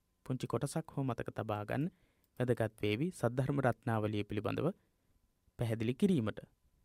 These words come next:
සද්ධර්ම රත්නාවලියේ කර්තෘතුමෝද කිවි මග නොවන බණ මග අනුගමනය කරමින් සද්ධර්ම රත්නාවලිය ලියූහ. කාව්‍යකරණයක් විදිහට නෙවෙයි,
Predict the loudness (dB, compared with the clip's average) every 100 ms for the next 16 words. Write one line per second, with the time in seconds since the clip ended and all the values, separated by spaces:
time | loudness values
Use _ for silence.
0 | _ 0 0 4 2 4 4 4 4 6
1 | 6 4 2 2 2 2 4 4 2 0
2 | 2 0 -4 -20 _ _ _ _ _ _
3 | _ 0 0 0 _ _ _ _ _ 0
4 | 4 6 6 6 4 6 6 4 2 -6
5 | -20 _ _ _ _ _ _ _ 4 6
6 | 6 4 0 -4 -2 0 0 0 -2 -2
7 | 0 2 2 0 -6 _ _ -2 0 2
8 | 2 2 0 -2 -2 0 0 0 0 -2
9 | -4 -8 -8 _ _ _ _ _ _ _
10 | _ _ _ _ _ -20 _ 2 6 8
11 | 6 6 6 4 2 -2 -2 -4 -2 0
12 | 0